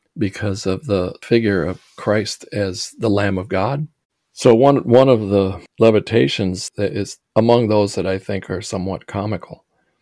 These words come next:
is at one time he, he saw a lamb and, and had just grabbed it to hug it. So he, he was hugging it, and up he went with the lamb in his arms. And he went really high up into a tree, and he was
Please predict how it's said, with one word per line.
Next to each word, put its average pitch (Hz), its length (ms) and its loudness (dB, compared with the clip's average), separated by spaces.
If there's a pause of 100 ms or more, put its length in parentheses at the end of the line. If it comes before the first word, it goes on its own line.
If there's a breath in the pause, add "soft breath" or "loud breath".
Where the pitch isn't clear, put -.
(420)
is 107 260 -4
at - 140 0
one 101 220 2
time 98 340 -2
he, 98 360 -6 (340)
he 120 120 -6
saw 117 320 4
a - 20 6
lamb 101 440 2
and, 95 160 -8
and 98 180 -6
had 101 220 -6
just - 260 -8
grabbed 101 440 -2
it - 160 -12 (760)
to 95 100 -2
hug 104 240 0
it. - 140 -4 (180)
So - 180 -12
he, 110 120 -6 (240)
he 107 100 -4
was - 160 -8
hugging 107 320 0
it, 87 160 -4 (460)
and 101 180 0
up - 220 0
he 113 100 2
went 107 320 0 (320)
with 101 160 -4
the 117 100 -4
lamb 101 320 0
in 92 100 -8
his 92 120 -8
arms. 107 520 -6 (920)
And 110 80 -4
he 107 80 2
went 107 200 2
really 147 240 4
high 113 240 2
up 139 300 0 (360)
into 156 340 2
a 87 40 4
tree, - 560 -4 (360)
and 101 120 -2
he 113 140 -2
was - 480 -6